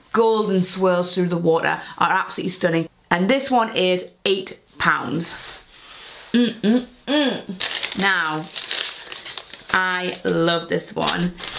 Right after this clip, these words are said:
Look at his little face. This one is Magical Santa. And I don't know how well you can see his little face. There he is. And it is a pastel rainbow bath bomb.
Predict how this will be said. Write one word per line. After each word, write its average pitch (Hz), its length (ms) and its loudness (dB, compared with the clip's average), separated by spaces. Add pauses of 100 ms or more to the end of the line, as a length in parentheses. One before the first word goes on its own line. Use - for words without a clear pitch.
(420)
Look 494 220 4
at 554 160 4
his 571 200 0
little 539 320 2
face. 508 840 2
This 320 320 0
one 247 420 0 (120)
is 202 500 0 (120)
Magical 196 760 2
Santa. 214 880 0 (880)
And 220 100 4
I 226 60 2
don't 214 220 2
know 277 80 4
how 269 180 2
well 233 120 4
you 220 100 2
can 220 140 -2
see 208 160 -2
his 196 100 -2
little 196 160 0
face. - 500 -10 (760)
There 208 300 2
he 190 140 4
is. 185 180 0 (400)
And 220 140 0
it 226 160 -2
is 226 240 2
a 208 380 2
pastel 233 800 0
rainbow 196 840 2
bath 170 380 -2
bomb. 170 440 0